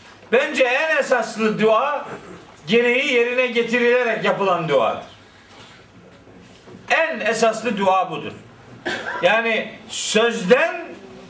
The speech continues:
eyleme dönüşen dua. Hani bir fıkra var, anlatırlar.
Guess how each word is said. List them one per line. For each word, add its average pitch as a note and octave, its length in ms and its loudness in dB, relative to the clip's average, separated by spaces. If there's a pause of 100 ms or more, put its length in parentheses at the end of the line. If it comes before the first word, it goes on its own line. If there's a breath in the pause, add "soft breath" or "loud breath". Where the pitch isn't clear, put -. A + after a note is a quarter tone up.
(600)
eyleme A3 600 2
dönüşen F3+ 540 0
dua. G2 280 0 (2500)
Hani F#3 180 -4
bir F3+ 80 -6
fıkra G3 360 2
var, E3+ 120 2
anlatırlar. E3+ 720 0